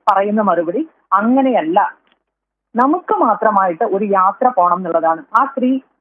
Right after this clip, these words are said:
ഇവനെ ആ സമയത്ത് ചാറ്റിൽ നിന്ന് ആട്ടിവിടുന്നുണ്ട്. ഈ കാര്യം വളരെ കൃത്യമായിട്ട് പോയിട്ട് ഷാഫിയോട് പറയുന്നുണ്ട്. അവര്, ഏഹ്, അവിടെ കൃത്യതയോടെ പറയുന്ന മറ്റൊരു കാര്യം,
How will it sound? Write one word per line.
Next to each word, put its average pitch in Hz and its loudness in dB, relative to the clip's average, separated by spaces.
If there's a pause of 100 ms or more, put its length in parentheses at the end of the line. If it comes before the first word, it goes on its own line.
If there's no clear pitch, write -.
(120)
ഇവനെ 226 -2 (360)
ആ 233 0
സമയത്ത് 214 0
ചാറ്റിൽ 202 0
നിന്ന് 214 0
ആട്ടിവിടുന്നുണ്ട്. 185 0
ഈ 254 0
കാര്യം 196 0
വളരെ 190 0
കൃത്യമായിട്ട് 208 -4
പോയിട്ട് 160 -4 (560)
ഷാഫിയോട് 269 0 (160)
പറയുന്നുണ്ട്. 190 -2
അവര്, 269 0 (240)
ഏഹ്, 190 2
അവിടെ 220 2
കൃത്യതയോടെ 302 -2
പറയുന്ന 226 0
മറ്റൊരു 226 0
കാര്യം, 202 0